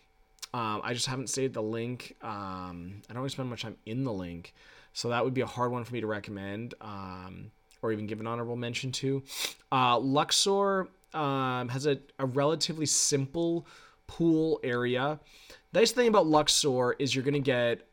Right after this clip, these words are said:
um, you can get a very decent room for really cheap.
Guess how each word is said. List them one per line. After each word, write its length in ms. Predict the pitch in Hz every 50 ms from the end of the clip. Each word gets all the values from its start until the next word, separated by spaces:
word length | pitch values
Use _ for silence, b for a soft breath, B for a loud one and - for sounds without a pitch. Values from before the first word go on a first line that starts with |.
| - -
um, 220 | 120 120 117 117
you 80 | 117 113
can 120 | 127 147
get 100 | 151 127
a 60 | 117
very 400 | 104 98 - - 123 127 147 156
decent 400 | 151 131 135 139 127 - 131 - - 113
room 440 | 120 120 120 117 110 107 104 101 101
for 520 | 98 - 113 104 104 101 98 101 95 - _ _ _ _ _ - 139 127 110 107 101 101 104
really 380 | 117 139 143 135 120 113 110 98
cheap. 480 | - - - - 95 85 65 - _